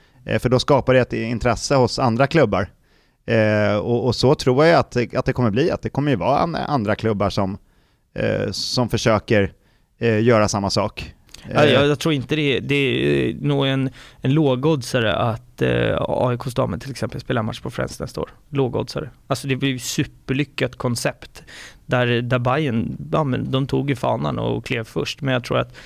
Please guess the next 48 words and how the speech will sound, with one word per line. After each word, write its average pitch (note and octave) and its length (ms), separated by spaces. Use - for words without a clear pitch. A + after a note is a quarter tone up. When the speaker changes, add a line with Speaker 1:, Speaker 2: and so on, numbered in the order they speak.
Speaker 2:
de B2 200
flesta - 400
klubbarna B2+ 360
kommer B2 200
göra A#2+ 120
samma. B2 380
Alltså, - 220
vilken B2 240
jävla G#2+ 200
folkfest - 420
det C#3 60
blev. D#3+ 200
Speaker 1:
Ja, A#2+ 280
nej, C#3 180
men C3+ 140
det, C#3+ 120
och C3+ 120
det, D3 200
det B2 140
är D3 60
ju, E3 240
det A2 120
är C#3 60
ju F3 100
så A#2 200
det G#2+ 80
kommer A#2+ 200
bli. C#3+ 320
Speaker 2:
Ja. C#3 120
Speaker 1:
Jag - 100
tror D#3+ 180
ju D#3+ 60
att D3+ 120
både, A2 380
både A2 640
Djurgården C3+ 420
och A2 220
A G#2+ 160
I G2 40
K, G#2+ 260
eh, G#2 460
kommer A2+ 220
att G2+ 60
ta A2 120
efter - 200
det G#2+ 60
här, G#2+ 260
Speaker 2:
Mm. C3 240